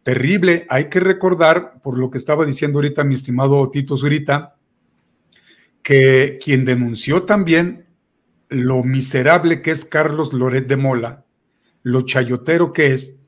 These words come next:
eh, lo hizo Javier Duarte de Ochoa, quien dijo que se había puesto de acuerdo para hacer el guión con preguntas y respuestas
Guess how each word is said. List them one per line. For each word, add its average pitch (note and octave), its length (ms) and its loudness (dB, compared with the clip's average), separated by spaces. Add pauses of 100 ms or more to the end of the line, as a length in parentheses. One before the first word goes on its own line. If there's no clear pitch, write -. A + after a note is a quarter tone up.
(560)
eh, C3 680 0
lo C3+ 180 0
hizo F3+ 640 2
Javier C#3 400 0
Duarte D#3+ 380 0
de C3+ 120 -2
Ochoa, F#3 540 -2 (480)
quien A#2+ 240 -2
dijo C#3 360 0
que C3 120 -2
se - 160 -6
había A#2 320 -2
puesto G#3 340 -2
de F#3 100 4
acuerdo D3+ 680 0 (920)
para B2 260 2
hacer E3+ 600 -2 (100)
el C3+ 220 0
guión F#3+ 480 0 (480)
con B2+ 240 -2
preguntas C#3 560 -2
y G3+ 40 -2
respuestas E3 880 -2